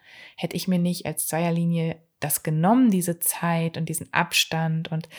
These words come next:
ja, auch zu Verabredungen Nein gesagt, ähm, auch in Freundschaften teilweise,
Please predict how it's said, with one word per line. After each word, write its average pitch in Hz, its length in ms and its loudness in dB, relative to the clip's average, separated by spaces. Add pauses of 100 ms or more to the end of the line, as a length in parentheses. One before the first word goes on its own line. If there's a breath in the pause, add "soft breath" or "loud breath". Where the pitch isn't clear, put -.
(640 loud breath)
ja, 185 240 2
auch 143 160 2
zu - 120 -6
Verabredungen 175 720 2
Nein 170 240 2
gesagt, 165 680 -2
ähm, 165 420 -6 (260)
auch 160 160 -4
in 170 100 -2
Freundschaften 185 680 0
teilweise, 170 800 -2